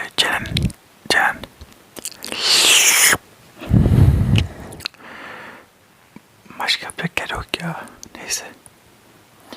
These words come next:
Bakayım. Evet. Şimdi ne yapıyorsun? Yavaş yavaş video bitecek ama daha dur. Hemen üzülme. Az bir şey daha var. Ne yapacaksın abi? Gözlerini kapat.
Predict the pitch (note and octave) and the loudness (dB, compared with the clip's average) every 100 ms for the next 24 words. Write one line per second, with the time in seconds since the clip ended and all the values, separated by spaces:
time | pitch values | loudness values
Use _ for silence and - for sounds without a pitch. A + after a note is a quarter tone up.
0 | - - - - - - - _ _ _ | -20 -20 -20 -14 -14 -14 -20 _ _ _
1 | _ _ _ _ _ _ _ _ - - | _ _ _ _ _ _ _ _ -16 -14
2 | - - - - - - - - - - | -14 -16 -20 -20 -20 -10 -6 -6 -8 -12
3 | - - - - - - - - - - | -12 -18 -14 -6 -6 -4 -4 0 2 4
4 | - - - - - - - - - - | 2 2 -4 -10 -14 -14 -8 -2 0 0
5 | - - - - - - - - - - | 2 2 2 2 -4 0 2 2 0 -6
6 | - - - - - - - - - - | -4 0 0 0 -2 -4 -6 -10 -18 -6
7 | - - - - - - - - - - | -2 -2 -4 -6 -2 -2 -2 -2 -4 -6
8 | - - - - - - - - - - | -12 -10 -10 -8 -2 -2 -2 0 0 0
9 | - - - - - - - - - - | -2 2 2 0 -4 -6 -16 -16 -16 -16
10 | - - - - - - - - - - | -6 -4 -2 -4 -4 -6 -4 -4 -6 -10
11 | - - - - - - - - - - | -14 -20 -20 -12 -8 -4 -2 -2 -4 -4
12 | - - - - - - | -4 0 4 4 0 -8